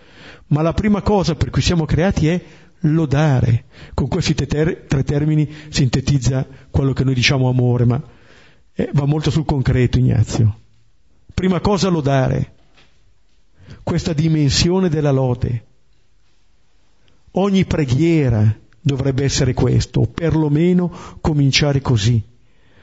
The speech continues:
lodare Dio. E poi, eh, anche le parole di questo gloria. Notate,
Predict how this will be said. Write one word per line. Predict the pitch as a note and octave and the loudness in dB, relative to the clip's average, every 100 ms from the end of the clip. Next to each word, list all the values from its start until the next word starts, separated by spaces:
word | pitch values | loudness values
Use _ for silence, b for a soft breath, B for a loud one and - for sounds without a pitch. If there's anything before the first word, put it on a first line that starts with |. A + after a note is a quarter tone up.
| b b | b b
lodare | - C#3+ C3 D#3+ D#3+ | -2 0 0 0 2
Dio. | B2 C3 A#2+ G#2+ - - - _ _ _ _ _ _ _ - - _ _ b b b _ - _ _ _ - - B B B B - | 2 0 0 0 -2 -12 -20 _ _ _ _ _ _ _ -20 -20 _ _ b b b _ -20 _ _ _ -20 -20 B B B B -10
E | - G3 | -6 -2
poi, | C4 D4+ D#4 D#4 B B B B - | 0 4 2 2 B B B B -6
eh, | F3+ E3 - C#4 - - - _ _ - - - | -2 0 0 -2 -6 -14 -20 _ _ -20 -20 -4
anche | A3 B3 - A3+ | 0 0 0 0
le | G#3 | 0
parole | - E3 C3 B2 B2 B2 - | 0 0 2 2 2 0 0
di | C#3 | -4
questo | E3+ D3 D3 | -4 -4 -2
gloria. | C3 A#2+ A#2 A2+ A2+ B B B B - | 0 2 2 2 0 B B B B -8
Notate, | E3 F3 F3 C#3 - B2 | -4 -2 0 0 0 -2